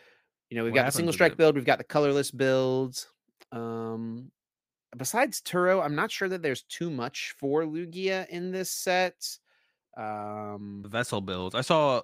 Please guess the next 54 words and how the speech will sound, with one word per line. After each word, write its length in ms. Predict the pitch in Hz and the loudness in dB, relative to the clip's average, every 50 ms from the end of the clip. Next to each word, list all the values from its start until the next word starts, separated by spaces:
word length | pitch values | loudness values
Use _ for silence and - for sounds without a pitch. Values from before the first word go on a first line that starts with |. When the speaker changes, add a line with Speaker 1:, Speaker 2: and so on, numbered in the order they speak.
| - | -2
Speaker 2:
L 120 | - 127 123 | -4 -4 -2
D 120 | 120 120 | 0 0
F 120 | 117 - - | 0 0 -2
put 120 | - 117 | -2 0
out 140 | 107 101 101 | 0 0 0
a 140 | 95 95 92 | -2 -4 -6
tweet 340 | - - - 110 104 98 - | -8 -10 -8 -8 -6 -6 -6
of 120 | 95 95 98 | -6 -6 -4
one 380 | 95 95 90 90 90 87 87 - | -4 -4 -4 -6 -8 -8 -10 -8
earlier. 360 | 92 95 92 92 90 92 90 | -6 -4 -4 -2 -2 -2 -2
It's 100 | 90 - | -2 -4
like 120 | 110 101 - | -4 -6 -6
a 60 | 95 | -4
colorless 340 | - 139 143 147 147 139 - | -2 0 0 0 0 -2 -2
build 480 | - 143 139 139 143 147 151 147 156 - _ _ _ _ _ _ _ _ _ - | -2 -2 0 2 2 0 0 -2 -6 -12 _ _ _ _ _ _ _ _ _ -14
that 100 | 110 107 | -10 -4
had 220 | - 131 135 135 | -2 0 0 0
hands, 800 | 131 - 147 143 143 123 101 92 92 98 110 131 - - - - _ _ _ _ _ _ _ _ | 0 0 0 0 2 2 0 -2 -2 -6 -8 -8 -10 -12 -16 -18 _ _ _ _ _ _ _ _
had 180 | - 123 120 120 | -10 -8 -6 -4
a 20 | |
couple 220 | - 131 135 135 | -4 -4 -4 -2
Vessels, 420 | 123 127 120 117 - 127 120 120 - | 0 0 0 0 0 -2 -4 -4 -4
couple 260 | - 127 110 127 123 | -4 -4 -4 -2 0
Lightnings, 580 | 120 113 113 113 107 110 104 107 107 107 - - | 2 2 2 2 0 -2 -2 -4 -4 -6 -6 -8
and 100 | - 117 | -8 -6
then 80 | 117 113 | -4 -2
it 40 | |
also 220 | 92 117 120 135 123 | -2 -2 0 0 0
had 260 | 117 104 98 87 98 | 2 0 0 -2 -2
Radiant 260 | 113 127 120 104 98 | -4 -2 -2 -4 -4
Charizard 320 | - 123 123 117 117 107 98 | -2 -2 -2 0 -2 -4 -4
with 80 | 98 110 | -4 -6
a 40 | |
basic 260 | 101 110 98 - - - | -8 -8 -8 -8 -12 -16
Fire, 640 | - - 117 120 127 120 92 85 76 73 82 - _ _ _ _ _ _ _ _ | -14 -10 -6 -4 -2 0 0 0 -2 -2 -6 -8 _ _ _ _ _ _ _ _
which 100 | - 147 185 | -16 -12 -10
is 80 | 190 | -6
kinda 200 | - 254 247 214 | -4 -2 -2 -2
cool 260 | - - 208 220 175 120 | -4 -2 0 0 0 0
'cause 120 | - 131 | -2 -2
it 40 | 139 | -2
lets 180 | 131 135 - - | 0 0 0 0
you 80 | 147 | -2
hit 100 | 127 147 | -2 -2
with 80 | 147 - | -2 -2
the 80 | 139 123 | -2 -2
Radiant 220 | 120 123 110 113 | -2 -2 -4 -2
Charizard 320 | 123 110 107 110 98 87 | -2 -2 -2 -2 -4 -6
sooner 500 | - - - 131 123 110 87 78 - - _ _ | -8 -8 -6 -6 -4 -4 -6 -8 -10 -14 _ _
than 120 | - 107 107 | -14 -10 -6
you 80 | 104 | -6
normally 340 | 98 104 101 101 101 95 92 | -4 -2 -2 -2 -2 -4 -4
Speaker 1:
Yeah, 20 | 90 | -6
Speaker 2:
would. 440 | 92 95 95 92 85 82 85 92 | -4 -4 -4 -4 -4 -6 -8 -14